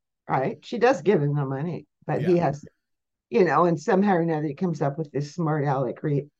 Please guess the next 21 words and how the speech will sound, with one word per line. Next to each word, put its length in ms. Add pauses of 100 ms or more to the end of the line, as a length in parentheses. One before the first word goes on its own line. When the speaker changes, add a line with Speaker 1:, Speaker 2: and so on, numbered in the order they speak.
Speaker 1:
re-, 120 (500)
remark, 680 (180)
right? 280
Speaker 2:
Yeah. 120 (1900)
Speaker 1:
But 200
essentially, 1040 (400)
she's 320
beginning 1000
to 240
at 240
least 380 (180)
deal 300
with 260
him 280
the 100
way 180
she 180
should 280
have, 240
which 260
is 280